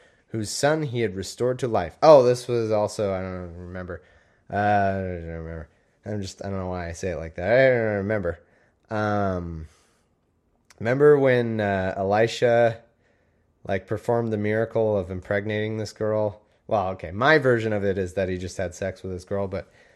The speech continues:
the Bible's version is that, like, he s-, declared that she would have a son for no reason. Yeah, I, I think my version is probably more accurate. Anyway,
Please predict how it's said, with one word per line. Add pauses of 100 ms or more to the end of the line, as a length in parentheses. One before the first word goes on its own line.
(140)
the
Bible's
version
is
that,
like,
he
s-,
declared
that
she
would
have
a
son (260)
for
no
reason. (1000)
Yeah, (300)
I, (100)
I
think
my
version
is
probably
more
accurate. (640)
Anyway,